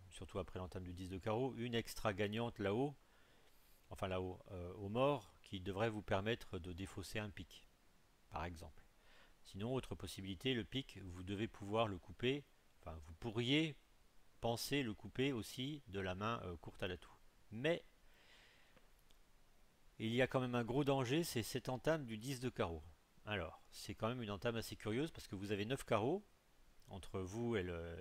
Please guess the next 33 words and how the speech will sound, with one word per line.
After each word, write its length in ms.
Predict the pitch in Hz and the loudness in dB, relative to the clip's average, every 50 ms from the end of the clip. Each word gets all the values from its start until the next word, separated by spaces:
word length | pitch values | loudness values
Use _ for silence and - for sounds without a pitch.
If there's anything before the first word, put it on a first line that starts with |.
| 90 87 | -8 -8
et, 320 | 95 92 87 90 98 98 | -6 -6 -6 -6 -6 -6
et 40 | 92 | -6
le 100 | 92 90 | -4 -2
mort. 240 | 104 135 170 180 - - - - - - _ - - - - - - - - - - - - - - - - - - - - - - - - - - - - - - - - - | 0 0 0 0 -2 -10 -20 -20 -20 -20 _ -20 -20 -20 -20 -20 -20 -20 -20 -20 -20 -20 -20 -20 -20 -20 -20 -20 -20 -6 -6 -6 -6 -6 -10 -16 -18 -18 -20 -18 -18 -18 -8 -2
Il 140 | 123 120 131 | 2 4 4
entame 280 | 127 - - 127 123 | 6 6 6 4 4
du 100 | 117 117 | 2 -2
dix 180 | 117 120 120 113 | -2 -2 0 2
de 100 | 117 110 | 2 2
carreau, 360 | - - 107 107 139 170 170 | 6 6 6 8 8 8 8
alors 180 | 135 113 107 104 | 8 8 6 6
le 100 | 113 117 | 4 2
dix 160 | 123 127 120 | 2 0 2
de 100 | 131 127 | 2 2
carreau 500 | - - 123 117 120 127 123 127 120 - - - - - - - - - - - - - - | 4 6 6 6 6 6 6 4 2 -2 -6 -18 -20 -20 -20 -20 -20 -20 -20 -20 -20 -16 -8
pourrait 340 | - 120 117 120 135 147 | -4 -4 2 4 6 6
être 180 | 156 147 - - | 6 6 4 0
un 100 | 131 127 | 0 0
doubleton, 560 | 120 123 120 120 117 107 - 117 117 147 208 - - - - - - - _ - - - - - - - - - - - - - - - - - - - - - - _ - - - - - | 2 0 0 2 0 2 2 0 0 0 -4 -10 -14 -20 -20 -20 -20 -20 _ -20 -18 -18 -18 -20 -20 -20 -20 -20 -20 -20 -20 -20 -20 -20 -20 -20 -20 -20 -20 -20 -20 _ -20 -20 -20 -20 -16
certes, 580 | - - - 107 120 151 - - - - - - - - - - - - _ | -12 -2 2 4 4 4 2 -4 -12 -14 -14 -16 -20 -20 -20 -20 -20 -16 _
mais 100 | 98 98 | -4 -2
bon, 260 | 98 110 113 107 98 92 92 - - - - - - - - - - | 0 0 -2 -2 -4 -8 -12 -18 -20 -20 -20 -20 -20 -20 -20 -20 -20
que, 80 | - 156 - 127 123 - - | -20 -18 -16 -16 -16 -8 -6
que 100 | 117 107 | -6 -4
ce 140 | - 120 | -4 -4
soit 200 | 110 - - 120 | -4 0 2 2
un 80 | 113 107 | 2 4
doubleton 400 | 104 110 104 110 113 - 110 113 | 2 0 0 0 0 0 0 0
ou 40 | 110 | 0
autre 200 | 101 - 113 104 | -2 0 -2 -2
chose, 380 | - - 131 143 147 151 120 | 0 2 2 2 2 2 0
vous 240 | 107 95 90 98 98 | -4 -4 -4 -4 -4
êtes 100 | 107 98 | -4 -4